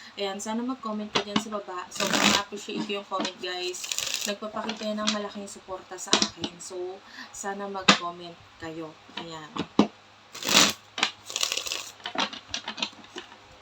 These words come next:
Let's start your reading. Kunin ko lang yung energy mo, tas ng person mo. Alam mo, kahit sinasabi kong ikaw,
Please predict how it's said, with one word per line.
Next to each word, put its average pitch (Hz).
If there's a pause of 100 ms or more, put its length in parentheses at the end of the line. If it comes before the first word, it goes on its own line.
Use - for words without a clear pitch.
Let's 175 (280)
start - (120)
your 175
reading. 214 (800)
Kunin 226
ko 233
lang 226
yung 220 (280)
energy 202
mo, 185
tas 185
ng 175
person 170
mo. 165 (440)
Alam 277
mo, 285
kahit 269
sinasabi 247
kong -
ikaw, 165